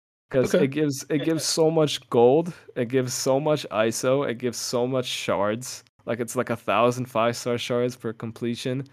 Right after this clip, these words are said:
Speaker 1: four hundred six-star shards, and, like, two tier six iso. It's pretty crazy. Um, it's, it's really, really, really rewarding. I was able, like, on July fourth, I went off. Like, I, I, I had, like, three, I did three rank threes that day.
Speaker 2: Oh.
Speaker 1: And,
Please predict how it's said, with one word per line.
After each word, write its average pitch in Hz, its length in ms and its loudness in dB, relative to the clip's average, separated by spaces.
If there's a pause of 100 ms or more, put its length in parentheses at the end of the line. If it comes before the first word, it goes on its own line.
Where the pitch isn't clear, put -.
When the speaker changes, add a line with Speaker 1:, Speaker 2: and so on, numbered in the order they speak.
(440)
Speaker 1:
four 127 200 4
hundred 117 280 0
six-star 120 480 -2
shards, 135 540 -4 (400)
and, 113 180 -4
like, 107 200 -4
two 127 220 -2
tier 117 240 -2
six - 280 -8
iso. 92 480 -4
It's - 160 -10
pretty 127 240 -4
crazy. 107 560 -4 (580)
Um, 104 380 0 (420)
it's, 123 300 -6
it's 135 200 -6
really, 135 400 0
really, 120 340 2
really 110 320 -2
rewarding. 104 480 -2
I 110 80 2
was 120 160 2
able, 156 320 2
like, 123 220 2
on 131 220 0
July 147 340 2
fourth, 120 400 -2
I 110 80 2
went 110 260 0
off. 92 360 -2
Like, 98 200 -6
I, 104 320 -2
I, 107 180 -6 (260)
I 127 80 -4
had, 127 160 0
like, 120 200 0
three, 131 400 -2
I 123 80 2
did 139 260 -2
three 151 280 2
rank 120 280 -2
threes 90 340 -6
that 90 180 -6
day. 87 240 -8 (580)
Speaker 2:
Oh. 233 40 -4
Speaker 1:
And, 127 280 4